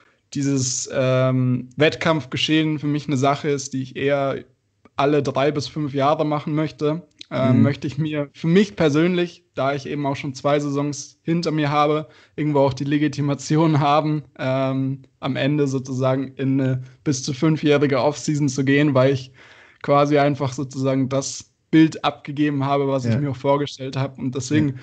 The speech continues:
Speaker 1: möchte ich, äh, mich da auch nicht irgendwo emotional an ein bestimmtes Gewicht, äh, binden, sondern versuch, ähm, da auch vom Worst Case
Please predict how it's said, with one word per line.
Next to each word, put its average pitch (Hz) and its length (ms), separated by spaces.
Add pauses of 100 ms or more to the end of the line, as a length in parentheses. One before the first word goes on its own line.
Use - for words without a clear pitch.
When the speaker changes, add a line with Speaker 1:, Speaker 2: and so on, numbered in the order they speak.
(240)
Speaker 1:
möchte 156 340
ich, 139 280
äh, 139 240
mich 147 200
da 147 80
auch 139 140
nicht 143 120
irgendwo 135 280
emotional 147 760
an 139 160
ein 139 60
bestimmtes 160 600
Gewicht, 151 440
äh, 135 340
binden, 151 540
sondern 135 340
versuch, 143 440 (520)
ähm, 131 800
da 147 140
auch 135 200
vom 143 140
Worst 143 320
Case 139 400